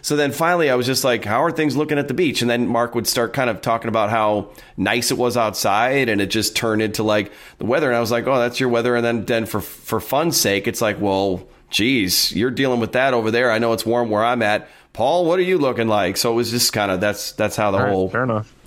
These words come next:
Speaker 2: Fair enough.
Speaker 1: That's how the
Speaker 2: Blame
Speaker 1: whole
Speaker 2: Mark,
Speaker 1: weather thing
Speaker 2: essentially. Blame Mark.
Speaker 1: That's how the whole weather thing got started. It's gonna be interesting, actually. Kind of also a little bit of somber news here is that there's gonna be some changes coming up in the next couple of weeks to our Pack-A-Day teams.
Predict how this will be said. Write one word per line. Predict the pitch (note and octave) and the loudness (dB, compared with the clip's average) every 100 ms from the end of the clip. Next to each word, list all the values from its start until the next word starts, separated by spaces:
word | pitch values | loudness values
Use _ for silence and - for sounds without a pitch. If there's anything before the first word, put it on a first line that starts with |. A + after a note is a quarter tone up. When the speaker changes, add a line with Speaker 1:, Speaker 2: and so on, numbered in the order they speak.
| - - - | -20 -20 -10
Speaker 2:
Fair | A#2 | -4
enough. | |
Speaker 1:
That's | C3 B2 | -2 0
how | C3 | 0
the | |
Speaker 2:
Blame | A2+ D3+ | 0 0
Speaker 1:
whole | C#3 | 0
Speaker 2:
Mark, | A2 | 0
Speaker 1:
weather | G#2+ | 0
thing | G#2+ G#2 | 0 -2
Speaker 2:
essentially. | G2 - | -4 -8
Blame | C3+ C#3 | -2 -2
Mark. | G#2+ F2+ - - - - | -2 -4 -8 -18 -12 -4
Speaker 1:
That's | D3 F#3 | -2 0
how | |
the | D#3+ C#3+ | 0 0
whole | D3 | 0
weather | C3+ B2+ | 0 0
thing | A#2+ A#2+ A2 | -2 0 0
got | G#2+ | 0
started. | - A#2 A2+ | 2 2 2
It's | A2+ - | 0 0
gonna | D3 | 0
be | B2 A#2+ | 2 0
interesting, | A#2 A2+ - A2 | 0 0 0 2
actually. | A2 A2+ A2 | 0 0 0
Kind | C3 B2+ | 0 0
of | A2+ | 2
also | A2 A2 A2+ G#2 | 0 0 0 0
a | |
little | A2 A#2+ | 2 0
bit | A#2 G#2 | 0 -2
of | G2 - | -4 -4
somber | - - C3 C3 A2+ | -2 2 2 0 0
news | G#2 G2+ G2+ - | 0 2 0 0
here | A2 G#2 G#2 G#2 G#2 G2 - | 0 2 2 2 2 0 -2
is | G#2+ G#2 G2 - | 0 2 0 0
that | G#2+ G#2 G2+ - - - - | 2 2 0 -2 -2 -2 -2
there's | A#2 G#2+ | -2 0
gonna | A#2+ | -2
be | A2 A2 | 0 0
some | - F2+ | -2 -2
changes | - E3 E3 G#2 F#2 F#2+ | 0 2 0 0 0 0
coming | - G#2+ G2+ G2+ | -2 -2 0 0
up | G2 | -2
in | G2+ | -2
the | |
next | G2 - | -2 -2
couple | A2 - | -6 -2
of | G2+ | 0
weeks | F#2+ - - | 0 0 0
to | C#3 C3 B2 A#2+ - - - | 0 2 0 -2 -8 -20 -6
our | - A2 | -4 -2
Pack-A-Day | B2+ A#2 A2+ G#2 G2+ | 0 0 0 0 0
teams. | - D#3 C#3+ G#2+ G2 G2+ G2 | 0 0 2 2 2 2 0